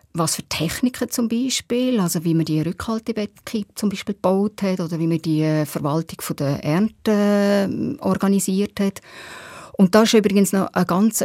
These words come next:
spannender Aspekt, hat nämlich eine Art einen Klimawandel gegeben, der zu dem geführt hat, beziehungsweise ein, ein, eine Veränderung vom,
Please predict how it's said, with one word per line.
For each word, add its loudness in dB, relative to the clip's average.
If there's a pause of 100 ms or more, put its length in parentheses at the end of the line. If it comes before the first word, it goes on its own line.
spannender 0
Aspekt, -6
hat -4
nämlich 2 (600)
eine 6
Art 2
einen 4
Klimawandel 6
gegeben, 0
der -2
zu -8
dem 0
geführt 0
hat, -2
beziehungsweise -2
ein, 2
ein, 0
eine 0
Veränderung 4
vom, 2